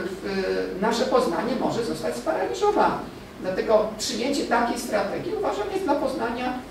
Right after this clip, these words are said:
y, no, nie jest dobrą taktyką. Y, poza tym, jeżeli przyjmiemy, że, y, relacja racji, czy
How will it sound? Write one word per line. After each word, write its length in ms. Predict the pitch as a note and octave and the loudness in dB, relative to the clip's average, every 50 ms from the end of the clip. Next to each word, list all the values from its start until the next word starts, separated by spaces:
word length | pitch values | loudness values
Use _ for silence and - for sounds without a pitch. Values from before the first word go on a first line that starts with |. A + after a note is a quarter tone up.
| - - G#3 | -12 -6 0
y, 300 | G3+ G3+ G3+ G3 G3 G3 - - - - - - - - - - - - - - - - | 4 4 4 4 4 2 0 -2 -4 -8 -10 -10 -10 -10 -10 -8 -8 -8 -8 -8 -6 -4
no, 140 | - G#3 | -2 2
nie 140 | C4 D#4 E4 | 4 4 4
jest 140 | C#4 - - | 4 4 6
dobrą 280 | A3+ G#3+ G#3+ - G#3+ G3 | 6 8 8 6 4 2
taktyką. 560 | F#3+ G#3 G#3+ - - - - - - - - - - - - - - - - - - - - - - - - - - F#3 | 0 -2 -4 -4 -6 -8 -10 -10 -10 -10 -12 -12 -12 -14 -14 -16 -16 -16 -16 -16 -16 -16 -16 -16 -16 -16 -16 -10 -4 -2
Y, 260 | F3+ F3+ F3+ F3 E3 - - - - - - - | 0 4 4 4 4 2 -2 -6 -8 -10 -2 2
poza 220 | A3 A3+ A3 G#4+ | 2 4 6 6
tym, 220 | A4 A4 C4+ B3+ A#3+ | 6 6 6 4 2
jeżeli 300 | A3 A#3 A#3 A#3+ A#3+ A#3 | 4 4 4 4 4 2
przyjmiemy, 720 | - - - B3+ A3+ A#3 A#3 A3+ A3 G#3 G3+ F#3 F#3 E3+ | 0 0 0 0 0 4 6 6 6 6 6 4 2 0
że, 360 | - F#3 F3+ F3 E3 D#3+ - - - - - - - - F#3 F#3 F#3 F3+ F3 - - - - F3+ F3 E3+ E3+ E3+ | 0 0 2 2 2 2 2 -2 -6 -10 -12 -12 -10 -4 -4 -2 0 0 0 -2 -4 -4 -6 -2 -2 -2 0 2
y, 60 | - | 4
relacja 680 | G3 F#3+ F#3+ G3 G3 G3+ G3 - F#3 F3+ F3+ E3 D#3 D#3 F3 - - F3+ | 4 6 8 8 6 6 2 2 2 4 4 4 2 0 -2 -4 -2 2
racji, 520 | F#3 F#3+ G#3 G#3 G#3 G#3 - - - - - - | 4 6 6 6 6 2 0 -2 -4 -6 -6 -4
czy 360 | - - - F#3 F3 D#3+ | -6 -4 -2 0 0 0